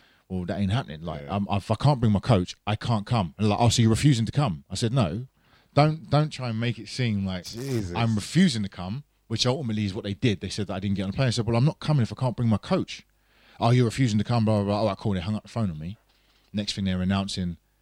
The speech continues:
Speaker 1: they didn't even book my flight. They're just announcing that I didn't turn up. So they were treating me really shady. And I was like, "You know what? This, this ain't, this ain't cool." But I thought, "It doesn't matter 'cause I'm gonna get on the plane and I'm gonna beat him up in this fight. I'm just gonna
Speaker 2: Mm.
Speaker 1: batter him."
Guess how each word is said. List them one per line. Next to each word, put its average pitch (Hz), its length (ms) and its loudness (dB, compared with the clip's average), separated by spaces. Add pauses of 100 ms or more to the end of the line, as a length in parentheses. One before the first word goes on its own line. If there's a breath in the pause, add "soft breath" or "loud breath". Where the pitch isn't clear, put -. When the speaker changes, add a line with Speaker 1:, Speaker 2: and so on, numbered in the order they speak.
(160)
Speaker 1:
they - 80 -2
didn't 214 80 8
even 127 120 6
book - 120 0
my 107 80 -8
flight. 104 300 -2 (300)
They're 113 100 -8
just 104 100 -2
announcing 107 400 0
that 98 80 -6
I 95 60 -6
didn't 90 200 -6
turn 92 200 -4
up. - 240 -8 (500)
So - 140 -6
they 131 120 6
were 131 120 4
treating 135 400 -4
me 113 160 0
really 110 240 -2
shady. 117 280 -4
And 127 80 -2
I 139 40 -2
was 127 100 -6
like, 131 140 -8
"You 180 60 -4
know 175 100 2
what? 104 180 2
This, 143 160 -2
this 156 260 -6
ain't, 123 220 4 (380 soft breath)
this 151 160 4
ain't 95 180 2
cool." 95 220 2
But - 100 -8
I - 40 -6
thought, 120 200 -8
"It 123 80 -12
doesn't 113 180 -2
matter 82 280 -6
'cause 104 100 -10
I'm 98 60 -2
gonna 101 140 0
get 113 100 -2
on 113 80 -6
the 104 80 -2
plane 95 340 -2
and 87 80 -10
I'm 90 80 -4
gonna 90 140 -2
beat 110 200 0
him 98 120 0
up 95 180 -2
in 90 60 -6
this 87 120 -6
fight. 80 280 -8
I'm 90 80 -10
just 90 100 -10
gonna 92 140 -2
Speaker 2:
Mm. 80 40 -4
Speaker 1:
batter 90 280 -4
him." 76 140 -12